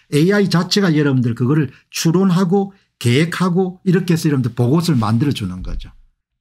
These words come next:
그게 그런, 그런 거를 우리가 상상하면 되겠죠.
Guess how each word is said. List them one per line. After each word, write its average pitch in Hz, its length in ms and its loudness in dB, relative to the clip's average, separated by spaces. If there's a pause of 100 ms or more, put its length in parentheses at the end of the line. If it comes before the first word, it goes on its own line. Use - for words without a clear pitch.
그게 107 280 -6
그런, 139 560 0 (360)
그런 151 300 2
거를 107 240 0
우리가 98 360 -8 (180)
상상하면 110 600 -2
되겠죠. 85 460 -12